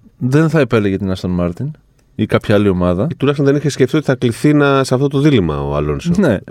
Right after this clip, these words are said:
Speaker 2: Και
Speaker 1: και
Speaker 2: αλλά
Speaker 1: ο ίδιος ο Αλόνσο το είχε πει δημοσίως ότι δεν το πολύ βλέπω για την Aston Martin.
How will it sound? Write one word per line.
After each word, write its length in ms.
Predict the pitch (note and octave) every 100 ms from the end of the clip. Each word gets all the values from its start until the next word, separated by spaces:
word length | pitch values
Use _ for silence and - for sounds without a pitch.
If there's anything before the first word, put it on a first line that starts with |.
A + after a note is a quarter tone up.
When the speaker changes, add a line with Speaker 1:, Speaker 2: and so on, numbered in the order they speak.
| G#2+
Speaker 2:
Και 100 | B2+
Speaker 1:
και 80 | G#2
Speaker 2:
αλλά 140 | C#3+
Speaker 1:
ο 80 | D#3+
ίδιος 280 | F#3+ E3 C#3
ο 40 |
Αλόνσο 340 | A#2+ A2+ G#2+ G#2
το 100 | G#2
είχε 120 | F#2+
πει 160 | G2+
δημοσίως 480 | F#2+ F#2+ F#2+ G2 F#2+
ότι 200 | G2 G2+
δεν 140 | G2 G2+
το 80 |
πολύ 200 | F#2 F#2+
βλέπω 420 | F2+ F#2+ F2 F2 - _
για 100 | -
την 140 | F#2+ F#2
Aston 220 | F2 F#2
Martin. 260 | F2+ E2+